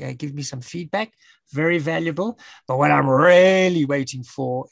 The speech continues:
is for the O E Rs. I'm very excited to see what you guys are contributing.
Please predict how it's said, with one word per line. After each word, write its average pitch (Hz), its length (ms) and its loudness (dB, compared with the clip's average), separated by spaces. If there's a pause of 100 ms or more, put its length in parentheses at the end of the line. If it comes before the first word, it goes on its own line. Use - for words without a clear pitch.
is 131 540 -6
for 131 320 -12
the 131 220 -8
O 135 140 -8
E 123 120 -8
Rs. 120 600 -4
I'm 117 120 -16
very 131 220 -2
excited 139 480 -6
to 123 60 -14
see 147 220 -8
what 131 220 -12
you 139 60 -12
guys 131 260 -6
are 127 60 -12
contributing. 156 800 -8